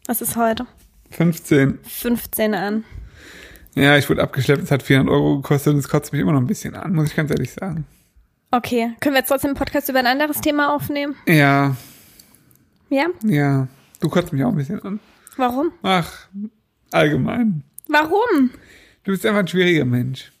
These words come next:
Speaker 1: Und was ist schwierig an mir heute?
Speaker 2: Weil du immer ungehalten bist wegen allem.
Speaker 1: Ungehalten?
Speaker 2: Mhm.
Speaker 1: Schnüffi, können die Leute mal ein bisschen dran teilhaben?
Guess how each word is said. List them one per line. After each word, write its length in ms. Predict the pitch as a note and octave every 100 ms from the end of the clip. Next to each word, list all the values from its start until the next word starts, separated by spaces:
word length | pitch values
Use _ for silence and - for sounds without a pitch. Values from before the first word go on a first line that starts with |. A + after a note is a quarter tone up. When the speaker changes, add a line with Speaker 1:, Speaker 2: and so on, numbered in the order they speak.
| -
Speaker 1:
Und 140 | C#4+
was 140 | D4 D4
ist 140 | D4+
schwierig 340 | - E4 E4 D#4+
an 160 | D#4
mir 160 | D#4 D4
heute? 220 | D4 D#4 D#4 _ _ _
Speaker 2:
Weil 180 | F3+ G3
du 100 | A3+
immer 200 | A3 A#3
ungehalten 600 | F#3+ G3 F#3 C#3+ B2 B2
bist 260 | G3+ - -
wegen 200 | - -
allem. 300 | - - G3
Speaker 1:
Ungehalten? 1120 | - D4 F4 D4 A#3+ A3+ A3+ A#3 D4 D#4+ D3 C#3+
Speaker 2:
Mhm. 80 | -
Speaker 1:
Schnüffi, 280 | D#3+ F4 D#4
können 220 | D#4 D4
die 40 |
Leute 200 | C#4 C#4+
mal 80 | D4+
ein 40 |
bisschen 240 | C#4+ - -
dran 200 | - C4+
teilhaben? 720 | - C#4 D#4+ B3+ A#3 A#3+ B3+